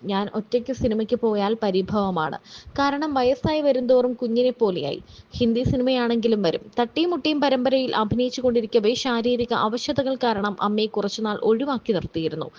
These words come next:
അമ്മയ്ക്ക് വയ്യായിരുന്നു. ആ സമയത്ത് അമ്മ എന്നെ ഫോൺ ചെയ്ത് ചോദിച്ച ചോദ്യമുണ്ട്, "എന്താടി അവരെന്നെ വിളിക്കാത്തതെന്ന്?" ചോദിച്ച്. അത്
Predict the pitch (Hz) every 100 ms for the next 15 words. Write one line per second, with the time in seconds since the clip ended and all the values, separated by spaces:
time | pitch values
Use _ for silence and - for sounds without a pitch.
0 | - - - 262 302 349 370 254 226 247
1 | 220 185 - 160 214 262 240 233 233 240
2 | 214 226 262 240 240 240 220 233 254 233
3 | 247 214 202 226 214 180 202 180 151 -
4 | - - - - 277 285 339 320 277 262
5 | 208 226 220 226 208 202 196 220 214 208
6 | 196 190 175 170 - - - - 180